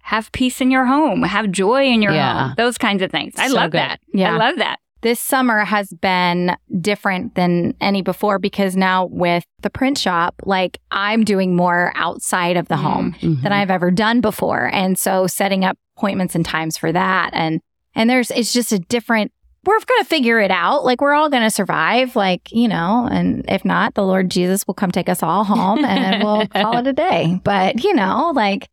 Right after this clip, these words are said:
Speaker 3: it's very interesting, but I love to remind mamas, like, you don't always have to look forward to summer.
Speaker 1: Mm.
Speaker 2: Mm-hmm.
Speaker 3: And because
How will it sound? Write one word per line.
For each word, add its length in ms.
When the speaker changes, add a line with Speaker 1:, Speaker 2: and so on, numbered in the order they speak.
Speaker 3:
it's 180
very 360
interesting, 540
but 220
I 80
love 260
to 120
remind 340
mamas, 440
like, 360
you 200
don't 220
always 280
have 180
to 80
look 140
forward 220
to 40
summer. 400
Speaker 1:
Mm. 380
Speaker 2:
Mm-hmm. 200
Speaker 3:
And 300
because 380